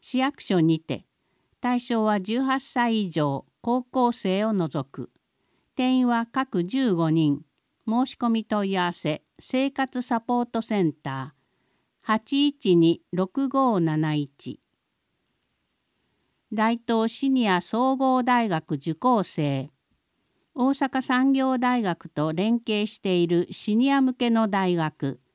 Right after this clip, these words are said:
大学講師の授業を受講可能。環境学部、観光学部、健康学部の三つがあります。環境学部、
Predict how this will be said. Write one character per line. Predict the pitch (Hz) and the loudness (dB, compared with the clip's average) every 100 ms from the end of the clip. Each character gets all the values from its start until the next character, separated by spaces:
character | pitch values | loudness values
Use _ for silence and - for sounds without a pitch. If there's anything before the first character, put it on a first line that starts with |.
| _ _ _ _ | _ _ _ _
大 | 220 240 254 | 0 2 2
学 | 254 254 247 | 0 -2 -4
講 | 254 254 | -2 0
師 | - 185 | 2 2
の | 165 | 2
授 | 165 240 | 2 0
業 | 254 226 170 | 2 2 2
を | 160 160 - | 2 -2 -4
受 | 160 175 | -4 -4
講 | - 240 233 | 0 0 0
可 | - 185 | 0 0
能。 | 175 160 151 - _ _ _ _ _ _ _ _ _ | 2 2 0 -4 _ _ _ _ _ _ _ _ _
環 | 262 277 | 2 4
境 | 277 277 254 226 | 4 4 4 4
学 | 214 - 160 | 0 0 0
部、 | 147 147 - - | 2 0 -4 -6
観 | 240 277 285 | 0 4 2
光 | - 262 247 | 2 2 4
学 | 226 226 165 | 2 0 0
部、 | 143 147 - _ _ | 2 0 -2 _ _
健 | 262 277 285 | 0 4 4
康 | - 262 254 | 2 2 2
学 | 233 233 - 175 | 2 -2 0 0
部 | 160 156 - - | 2 0 -2 -4
の | 202 226 - _ | 0 0 -2 _
三 | 190 196 190 - | 0 2 0 -4
つ | 285 | -2
が | 233 196 | 0 0
あ | 160 | 2
り | 151 | 2
ま | 147 147 | 0 -4
す。 | - - _ _ _ _ _ | -14 -20 _ _ _ _ _
環 | - 262 285 | -2 2 2
境 | - 269 254 | 2 2 2
学 | 233 220 - 160 | 2 0 2 0
部、 | 139 | 0